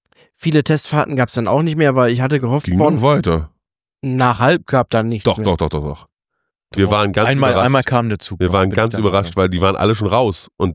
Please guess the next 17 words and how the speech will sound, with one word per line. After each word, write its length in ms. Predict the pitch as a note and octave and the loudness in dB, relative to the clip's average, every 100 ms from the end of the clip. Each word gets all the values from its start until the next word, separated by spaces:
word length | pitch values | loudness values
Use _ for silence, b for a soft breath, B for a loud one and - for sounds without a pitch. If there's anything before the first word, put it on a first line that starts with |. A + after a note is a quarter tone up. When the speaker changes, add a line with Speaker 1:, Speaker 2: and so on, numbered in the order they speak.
| - | -2
Speaker 2:
dann 160 | F#2+ F2+ | -2 -2
fuhr 200 | - A#2 | 0 2
noch 120 | F2 | 2
was. 140 | E2+ | 2
Also 140 | E2 E2+ | 2 2
muss 200 | F#2 - | 0 0
irgendein 220 | F#2+ F2 | 0 0
Techniker 380 | A2 G2+ F2 D#2+ | -2 -2 -2 0
die 100 | D#2+ | -2
gestartet 320 | D2+ D2+ D#2 | 0 0 2
haben, 80 | D#2 | 0
weil 60 | D#2 | 0
die, 160 | E2 - - | -4 -10 -8
das 200 | E2+ - | -8 -6
Team 240 | B2 C#3+ | -4 -2
war 140 | D3 | 0
weg. 220 | G#2+ G#2 | 0 -2